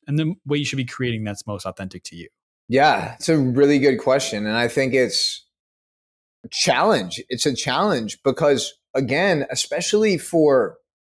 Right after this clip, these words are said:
Speaker 2: let's be honest, man, I mean, these last two years since,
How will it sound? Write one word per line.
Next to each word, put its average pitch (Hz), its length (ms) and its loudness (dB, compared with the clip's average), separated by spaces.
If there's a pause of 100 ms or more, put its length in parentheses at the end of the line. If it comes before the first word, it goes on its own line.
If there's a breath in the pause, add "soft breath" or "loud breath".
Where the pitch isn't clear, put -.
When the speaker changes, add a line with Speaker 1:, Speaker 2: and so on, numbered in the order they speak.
(1000)
Speaker 2:
let's 170 160 2
be 208 140 2
honest, 175 380 2
man, 143 220 0
I 147 80 0
mean, 160 200 2
these 147 200 2
last 131 360 2
two 180 120 2
years 160 320 4
since, - 440 -2